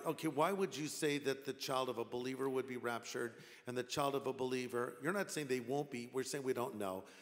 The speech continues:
but why, why would you say the child of a Christian would be raptured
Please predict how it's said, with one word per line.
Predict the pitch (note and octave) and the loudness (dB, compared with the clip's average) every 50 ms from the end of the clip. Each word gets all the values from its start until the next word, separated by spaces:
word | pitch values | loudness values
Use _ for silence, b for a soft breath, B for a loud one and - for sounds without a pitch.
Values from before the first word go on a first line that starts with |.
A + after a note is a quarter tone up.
| B B - | B B 2
but | C3+ C3+ C3 - - C3+ | 2 2 4 2 0 4
why, | D3 E3 F3 - - C#3 | 4 4 4 4 0 2
why | D3 E3 F3 | 4 4 6
would | F3+ F#3 D3 - | 4 2 0 0
you | D3+ | -2
say | C#3 - - D3+ C#3+ C#3 | -2 2 2 2 2 2
the | C3+ - - C3+ | 0 -2 -4 -2
child | - - - D3+ D3+ D#3 D3+ | -2 2 4 4 4 6 4
of | D3+ D3 - | 4 4 2
a | C#3 - - - - - - | -2 -2 -4 -12 -16 -16 -6
Christian | - - E3+ C#3 - - C#3+ B2 A#2 A2 | 2 4 4 4 4 -2 -4 -4 -4 6
would | B2+ F#3+ G#3+ - | 6 6 6 6
be | G#3 G3+ | 2 0
raptured | F#3+ D3+ E3+ E3 E3 - - - E3 D#3+ D#3 | 2 2 4 4 2 0 2 2 2 2 2